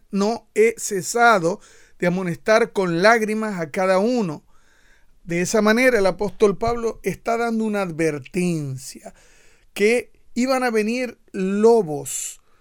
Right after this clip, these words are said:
lobos feroces, que no perdonarían el rebaño. En otras palabras, que los creyentes se enfrentarían a una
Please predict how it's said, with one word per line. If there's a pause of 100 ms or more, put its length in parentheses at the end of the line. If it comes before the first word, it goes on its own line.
(220)
lobos
feroces, (440)
que
no
perdonarían (340)
el (160)
rebaño.
En
otras
palabras, (340)
que
los
creyentes (180)
se
enfrentarían
a
una